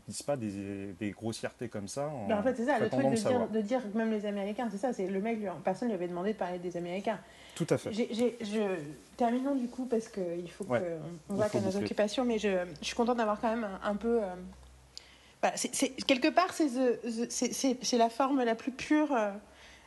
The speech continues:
Speaker 2: du podcast, et nous, <laughs> nous parlons de nos discussions, les choses qui nous, qui nous importent et qui nous inquiètent. Et je vais faire un, je vais faire un obsession de la semaine, donc c'est les podcasts que je fais quand je suis toute seule. Je vais faire un obsession de la semaine. J'en ai fait un de trois heures et demie sur Encanto.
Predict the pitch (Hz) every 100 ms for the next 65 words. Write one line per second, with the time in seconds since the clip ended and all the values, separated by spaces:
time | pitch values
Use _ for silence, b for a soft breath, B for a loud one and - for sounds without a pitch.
0 | - 233 240 262 262 254 320 - 226 220
1 | 269 285 277 359 359 226 254 320 311 233
2 | 302 - 277 - 311 254 277 277 254 226
3 | 202 - 220 220 214 208 233 226 226 214
4 | 208 196 214 240 B B B B B B
5 | - 247 233 247 269 269 247 226 208 196
6 | 208 240 254 254 220 214 - 220 233 214
7 | 214 214 220 202 190 202 190 196 202 220
8 | 220 208 208 202 196 196 196 - 208 202
9 | 202 220 202 190 214 202 202 220 B B
10 | B - 240 277 349 349 370 285 269 269
11 | 247 285 277 254 226 247 226 220 262 330